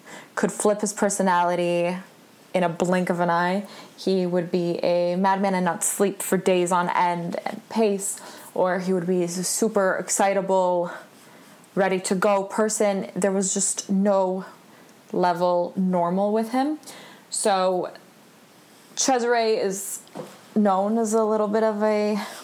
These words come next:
I don't know how to say this nicely, so I'm just not gonna say it, but you can get where I'm going. He did get what was coming to him, though. Uh, so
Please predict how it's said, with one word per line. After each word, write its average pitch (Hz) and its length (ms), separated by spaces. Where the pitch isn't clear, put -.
I 226 60
don't 233 140
know 247 80
how 220 80
to 202 80
say 202 240
this 247 260
nicely, 262 540
so 226 180
I'm 185 80
just 190 140
not 180 160
gonna 196 160
say 247 280
it, 226 80
but - 120
you 190 100
can 196 160
get 190 340
where 202 120
I'm 190 100
going. 240 460
He 220 300
did 196 280
get 165 280
what 151 180
was 175 140
coming 170 360
to 185 100
him, 175 300
though. 160 440
Uh, 143 360
so 143 540